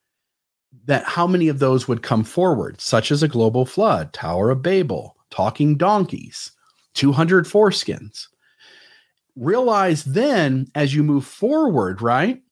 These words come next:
into what is today a modern age of verifiable history, where if any event occurs with ten or more people, we have some ability to go like, "Mm, yeah."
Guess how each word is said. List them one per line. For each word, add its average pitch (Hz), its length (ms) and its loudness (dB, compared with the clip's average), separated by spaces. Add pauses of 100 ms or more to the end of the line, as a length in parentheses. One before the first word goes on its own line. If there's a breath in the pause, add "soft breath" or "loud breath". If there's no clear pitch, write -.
(680)
into 180 720 0
what 151 260 -2
is 147 160 -2
today 147 640 0
a 113 80 0
modern 143 680 0
age 127 440 0
of 98 160 -4
verifiable 123 840 0
history, 120 480 -2
where 110 240 2
if 104 180 -2
any 160 260 2
event 135 440 2
occurs 131 580 0
with - 160 -6
ten 139 200 -4
or 139 100 0
more 120 200 0
people, 123 640 -2 (760)
we 135 200 0
have 139 280 0
some 185 380 -2
ability 151 380 0
to 123 80 0
go 120 160 2
like, 113 160 0
"Mm, 190 640 0
yeah." 123 400 -2